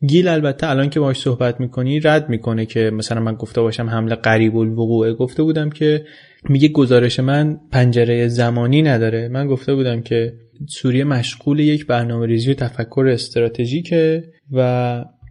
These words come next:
توی اون برنامه‌ریزی داره میگه مثلاً مانورهای آخر کجا انجام بشه، نیروهای سد کننده کجا باشن، کی کجا مستقر بشه و از اینجور چیزا. اما هیچ وقت نگفت که مثلاً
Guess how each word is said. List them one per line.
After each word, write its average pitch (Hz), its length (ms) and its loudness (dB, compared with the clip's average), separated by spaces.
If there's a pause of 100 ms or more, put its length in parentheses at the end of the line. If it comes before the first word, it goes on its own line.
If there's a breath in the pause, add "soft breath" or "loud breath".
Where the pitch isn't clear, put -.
(420)
توی 165 140 6
اون 165 120 2
برنامه‌ریزی 139 400 2
داره 143 140 2
میگه 139 160 -2
مثلاً 135 220 -2
مانورهای 127 480 0
آخر 135 280 0
کجا 131 320 -2
انجام 123 320 -2
بشه، 120 180 -4
نیروهای 120 420 -2
سد 120 240 -8
کننده 113 400 -2
کجا 139 320 0
باشن، 127 480 -2
کی 135 200 -4
کجا 135 260 -2
مستقر 143 460 -4
بشه 143 240 2
و 143 60 0
از 117 220 0
اینجور 117 240 -6
چیزا. - 300 -12 (180)
اما 151 320 4
هیچ 160 220 4
وقت 156 280 4
نگفت 123 340 2
که 120 100 -4
مثلاً 110 460 -4